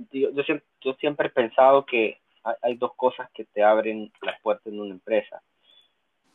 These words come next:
Uno es un buen C V, o sea, eso, eso sí, definitivamente. O sea, porque si yo veo un buen C V bi-, bien redactado, bien organizado, que me trae rápidamente la información de,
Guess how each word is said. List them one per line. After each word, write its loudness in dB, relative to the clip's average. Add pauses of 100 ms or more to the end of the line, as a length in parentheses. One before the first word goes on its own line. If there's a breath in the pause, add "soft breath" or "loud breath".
(360)
Uno 4
es -2
un -6
buen 2
C 0
V, 2
o -16
sea, -4
eso, -4
eso -2
sí, 2
definitivamente. -2
O -20
sea, -20
porque -10
si -6
yo 2
veo 0
un -4
buen -2
C -4
V 2
bi-, -18 (760)
bien 0
redactado, 6 (140)
bien -2
organizado, 4 (160)
que -4
me -6 (600 soft breath)
trae 8
rápidamente 2
la -4
información -4
de, -10